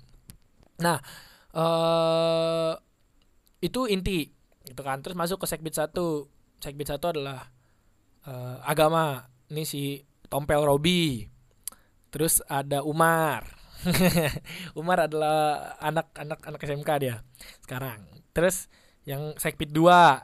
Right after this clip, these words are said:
ini tentang kepribadian dan bernegara ya, kalau nggak salah, lupa gua. Tentang upacara, tentang disiplin gitulah. Ada Pipe. <laughs> Yang sekarang di Sersan, Pipe. Sama, aduh, lupa lagi. <laughs> Oh, Caca.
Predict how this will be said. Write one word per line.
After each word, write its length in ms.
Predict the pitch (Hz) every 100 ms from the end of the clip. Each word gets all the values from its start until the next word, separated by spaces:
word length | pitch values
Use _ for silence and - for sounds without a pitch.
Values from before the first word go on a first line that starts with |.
| 151
ini 240 | 151 180
tentang 560 | 180 156 151 147 151 - _ _ _
kepribadian 720 | 151 143 151 151 147 151 151
dan 280 | 151 147 147
bernegara 600 | 147 147 139 139 135 190
ya, 120 | 147
kalau 200 | 139 139
nggak 80 | 147
salah, 120 | 147
lupa 280 | 147 143 135
gua. 160 | 135 - - - -
Tentang 280 | 147 147 147
upacara, 960 | 147 139 131 131 160 160 160 156 151 - - _ _ _ _
tentang 280 | - 143 151
disiplin 360 | 139 147 151
gitulah. 560 | 143 143 160 156 131 - - - -
Ada 240 | - 151 160
Pipe. 560 | 165 208 196 180 147 - - - _ - -
<laughs> 680 | - - - 269 240 208 214
Yang 160 | 170 160
sekarang 240 | 170 170
di 40 |
Sersan, 440 | 170 170 180 180 156
Pipe. 440 | 147 151 165 147 - - 185 190 170
Sama, 720 | - 147 127 131 170 220 - -
aduh, 400 | 165 160 160 156
lupa 480 | 165 170 170 175
lagi. 840 | - - - 175 185 170 170 180 190
<laughs> 1400 | - 349 370 349 339 339 311 311 277 269 - 220 - -
Oh, 80 | 240
Caca. 600 | 214 185 220 220 175 -